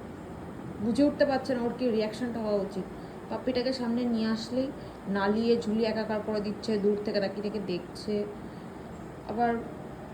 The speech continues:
মানে রনিতা বেশিক্ষণ কাছে থাকছে না, তার জন্য একটু অভিমান অভিমান ব্যাপারটা আছে। তা পাপ্পিটা হচ্ছে actually দেখাই, দাঁড়াও, এই দেখো এটা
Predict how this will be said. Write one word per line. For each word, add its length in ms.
মানে 260
রনিতা 440
বেশিক্ষণ 520
কাছে 240
থাকছে 360
না, 220
তার 200
জন্য 220
একটু 220
অভিমান 360
অভিমান 340
ব্যাপারটা 420
আছে। 440
তা 80
পাপ্পিটা 360
হচ্ছে 300
actually 480
দেখাই, 540
দাঁড়াও, 280
এই 80
দেখো 260
এটা 260